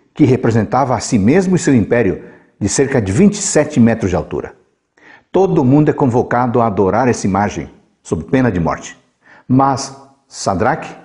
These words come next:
Mesaque e Abednego se recusam a adorar a estátua, e por isso são acusados de morte.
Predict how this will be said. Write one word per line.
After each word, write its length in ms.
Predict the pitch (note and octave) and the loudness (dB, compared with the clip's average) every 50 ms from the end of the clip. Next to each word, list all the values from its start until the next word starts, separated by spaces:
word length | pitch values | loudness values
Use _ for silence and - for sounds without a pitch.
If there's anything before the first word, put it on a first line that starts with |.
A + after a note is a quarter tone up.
| _ _ _ _ _ _ _ _ _ | _ _ _ _ _ _ _ _ _
Mesaque 560 | - A#2 A#2 G2 F2 G#2+ A2 A#2+ - - - - - _ _ _ _ - | -2 -2 0 0 0 -2 -2 -2 -4 -10 -18 -20 -20 _ _ _ _ -6
e 60 | - | -4
Abednego 500 | F#2+ E2+ A2+ A#2+ C#3 A#2 A#2 B2 B2+ B2+ | -2 0 0 2 2 2 2 2 2 0
se 140 | A#2+ - C3+ | 0 0 0
recusam 500 | A2 A2 - - E3+ D#3 C3+ A2+ B2 A2 | 0 0 0 2 2 2 2 2 2 0
a 60 | G#2 | 0
adorar 260 | G2 F2+ F#2+ F#2+ F2+ | 0 0 0 -2 -2
a 40 | E2+ | -4
estátua, 440 | E2 - - D#2 D2+ - - - - _ _ _ _ _ _ - - - | -6 -8 -10 -10 -12 -12 -16 -20 -20 _ _ _ _ _ _ -20 -6 -2
e 80 | - C#3 | -2 0
por 180 | - E3+ F#3 | 2 2 2
isso 200 | D3 E3+ - - | 2 2 0 -2
são 180 | A#2 - B2 A#2+ | -4 -2 0 -2
acusados 460 | A#2 - A2 F#2 E2+ G#2+ G2+ F#2+ F#2 | 0 0 0 0 0 0 0 0 -2
de 80 | D#2+ E2 | -2 -2
morte. 420 | D#2 D#2+ - - - - - - | -4 -6 -6 -8 -12 -16 -20 -20